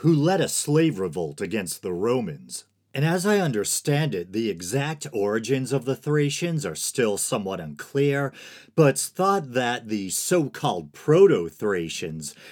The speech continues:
descended from a mixture of Proto-Indo-Europeans and so-called early European farmers, one of many terms referring to a distinct group of early Neolithic farmers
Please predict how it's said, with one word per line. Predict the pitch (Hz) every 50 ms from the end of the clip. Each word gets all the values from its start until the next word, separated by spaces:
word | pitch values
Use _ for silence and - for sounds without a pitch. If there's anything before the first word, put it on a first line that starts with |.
| - _ -
descended | - 151 143 - - 196 196 185 190 190 156
from | 147 - 139 110
a | 98 92
mixture | 90 92 110 110 110 - - - - 147 143 110
of | 90 76 - _
Proto-Indo-Europeans | - - - 143 127 117 113 110 107 - 117 110 107 98 95 101 98 95 87 101 104 95 85 76 73 - - - 165 175 170 165 160 160 156 147 - - - - - - -
and | 135 127 - -
so-called | - - - 165 147 131 113 - - 147 135 117 101 120 - -
early | 151 135 131 131 127 127 123
European | 113 104 113 117 104 92 80 - - - 135 117 95 78 73
farmers, | - - - - 156 156 160 160 147 104 80 73 - - - - - _ - - - -
one | - 117 156 196 208
of | 226 196 135
many | 120 117 127 151 175 170 117
terms | - - - 117 95 90 85 80 76 87
referring | 107 135 143 143 - 190 208 214 202 175
to | 147 - 135 110
a | 98
distinct | 85 78 101 - - - - - 190 185 175 151 147
group | - 127 151 175 139 151 -
of | 90 85 - -
early | 151 139 139 143 143 139
Neolithic | 131 123 123 123 117 104 101 107 113 107 - - 98 82 -
farmers | - - 147 147 156 160 135 90 76 71 - -